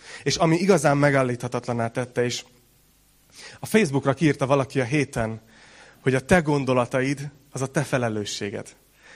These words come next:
És néha olyan sokszor, nem tudom, hogy ti is vagytok-e így, hogy belekerülünk ilyen negatív spirálokba. És hogy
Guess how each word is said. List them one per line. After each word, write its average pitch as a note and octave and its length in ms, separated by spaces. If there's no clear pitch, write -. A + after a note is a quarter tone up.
És C3 120
néha F3+ 320
olyan E3+ 220
sokszor, D3 260
nem D#3+ 140
tudom, D#3+ 100
hogy C3+ 100
ti E3+ 120
is C#3+ 120
vagytok-e C#3 400
így, C3 120
hogy C3 140
belekerülünk C3 760
ilyen B2+ 120
negatív B2 420
spirálokba. A#2 760
És - 220
hogy C#3+ 240